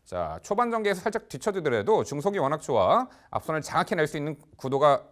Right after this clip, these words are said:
어, 예견이 되고요. 뭐 선행을 실패한다 하더라도 데뷔전에서 보여줬던 따라가는 전개로의 단거리 경쟁력을 충분히 보여줬기 때문에, 아, 선두권에서 자유롭게 전개 운영이 가능한,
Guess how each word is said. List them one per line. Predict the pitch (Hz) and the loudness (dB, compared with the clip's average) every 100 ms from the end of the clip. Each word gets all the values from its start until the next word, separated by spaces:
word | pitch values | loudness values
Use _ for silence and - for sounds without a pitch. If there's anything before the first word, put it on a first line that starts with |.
| - | -8
어, | 107 | -2
예견이 | 107 123 151 220 | 0 0 0 0
되고요. | 139 110 208 127 - - - - - | -2 0 0 0 -6 -20 -20 -18 -2
뭐 | 156 156 - _ _ - | 0 -2 -8 _ _ -6
선행을 | - 220 220 233 180 - | -2 0 2 2 0 -4
실패한다 | - 277 277 262 185 | -6 0 2 4 4
하더라도 | 220 233 220 135 165 147 | 4 4 2 2 2 2
데뷔전에서 | 139 151 196 220 247 | 0 -4 -2 0 2
보여줬던 | 226 180 165 175 170 | 4 4 2 -2 0
따라가는 | 165 190 254 | 2 4 4
전개로의 | 233 208 202 139 165 175 | 2 2 2 4 2 0
단거리 | - 123 135 143 | -4 -2 0 -2
경쟁력을 | - - 170 233 220 147 123 240 | -4 -4 0 0 0 0 2 2
충분히 | 247 175 180 | 0 -8 -4
보여줬기 | 123 123 113 127 - | 0 0 0 -4 -6
때문에, | 107 226 151 - _ _ - | -4 -2 -4 -8 _ _ -6
아, | 120 | -4
선두권에서 | 180 180 170 156 - | -2 -2 -2 -4 -4
자유롭게 | - 233 247 185 | -2 0 2 0
전개 | 170 135 131 | 0 0 0
운영이 | 127 127 - | 0 0 0
가능한, | - 151 165 82 | 2 4 4 2